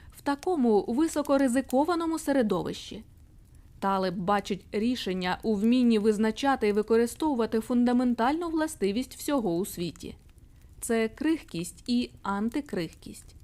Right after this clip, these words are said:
Що це таке та як можна застосувати на практиці, ви дізнаєтеся, прослухавши цей запис до кінця.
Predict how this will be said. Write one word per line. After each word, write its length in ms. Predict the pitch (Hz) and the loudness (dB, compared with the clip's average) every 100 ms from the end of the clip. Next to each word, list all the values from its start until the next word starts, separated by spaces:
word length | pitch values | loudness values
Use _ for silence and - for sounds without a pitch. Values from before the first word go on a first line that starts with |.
| - - | -20 -20
Що 320 | - - 220 202 | -14 -4 0 0
це 180 | - | 0
таке 480 | 190 202 - 233 208 - | 0 0 -2 -4 -4 0
та 100 | 196 | 0
як 400 | 202 233 185 208 | 2 0 0 0
можна 420 | 220 214 196 170 | 2 2 0 -4
застосувати 720 | 185 - 214 - 226 220 - | -6 -4 -4 -2 0 0 0
на 120 | 202 | -2
практиці, 640 | 202 311 320 - 180 208 185 - - | 0 -2 -4 -4 -4 -2 -4 -4 -4
ви 240 | 208 285 | 0 4
дізнаєтеся, 760 | 381 392 247 220 262 294 320 330 | 4 4 4 2 2 0 0 -2
прослухавши 720 | 320 320 - 208 285 285 330 | 0 -4 2 0 2 -2 -4
цей 220 | 302 320 | -2 0
запис 380 | 220 160 170 233 | 0 0 0 0
до 140 | 233 254 | 0 0
кінця. 480 | 220 180 - - | 0 -4 -8 -10